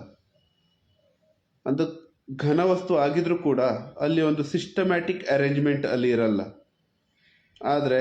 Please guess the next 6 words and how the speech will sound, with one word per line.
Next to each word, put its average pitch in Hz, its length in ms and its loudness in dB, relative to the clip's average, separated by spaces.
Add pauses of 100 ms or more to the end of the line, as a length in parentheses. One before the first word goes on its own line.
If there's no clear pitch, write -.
(120)
ಅಯಸ್ಕಾಂತದಲ್ಲಿ 143 1300 -2 (320)
ಈ 147 160 0
ಜೋಡಣೆಗಳು 151 640 2
ಒಂದು 135 180 2
ಸಿಸ್ಟಮ್ಯಾಟಿಕ್ 175 720 -2
ಇರೋದ್ರಿಂದ 143 440 2